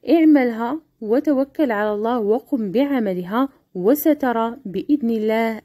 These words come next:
البرهان القوي الذي سيسعدك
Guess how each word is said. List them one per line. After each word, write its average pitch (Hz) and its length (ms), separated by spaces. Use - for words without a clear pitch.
البرهان 226 720
القوي 226 680
الذي 208 640
سيسعدك 226 1120